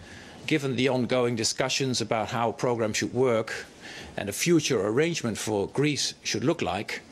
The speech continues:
we simply need more time. And the best way for that is to,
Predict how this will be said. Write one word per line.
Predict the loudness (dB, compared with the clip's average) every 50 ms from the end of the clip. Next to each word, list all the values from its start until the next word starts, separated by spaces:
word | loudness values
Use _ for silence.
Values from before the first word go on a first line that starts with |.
| -20 -18 -16 -16 -16 -10 -6 -2
we | 0
simply | 0 2 2 0 0 0 0 2 2
need | 2 2 0 0
more | 0 0 0 0
time. | 0 -2 -2 -2 -4 -6 -8 -14 -18 -20 -20 -18 -14 -8 -6
And | -4 -2
the | 0
best | 0 0 0 0 0 2
way | 2 4 4 4 2
for | 0 0 -2
that | 0 0 0 0 0 -2 -4 -2 -2
is | -2 0 0 0 0
to, | 0 0 2 2 2 0 -2